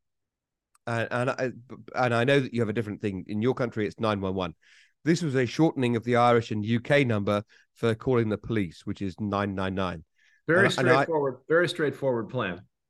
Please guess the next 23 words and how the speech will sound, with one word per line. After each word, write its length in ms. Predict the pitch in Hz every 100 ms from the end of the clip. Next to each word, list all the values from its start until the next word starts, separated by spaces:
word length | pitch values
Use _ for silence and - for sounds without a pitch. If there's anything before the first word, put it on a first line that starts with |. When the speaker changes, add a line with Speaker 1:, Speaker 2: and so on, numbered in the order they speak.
| _
Speaker 1:
Even 400 | 214 226 208 214
more 260 | 196 202 208
straightforward 760 | - 160 147 - 147 135 139 131
than 360 | 127 127 135
shouting 520 | - - 143 135 135 131
nine 240 | 131 131
nine 200 | 127 127
nine, 320 | 170 156 120
because 280 | 104 135 143
I 140 | 156
think 260 | 165 170 139
dropping 320 | 160 160 143
a 40 | 120
digit 420 | 160 156 117 -
just 200 | 131 -
shows 260 | 135 123
how 180 | 123 120
efficient 520 | 107 - 180 - 135
and 140 | 123 120
direct 300 | 123 143 -
this 140 | 107 -
plan 260 | 110 101
was, 240 | 95 90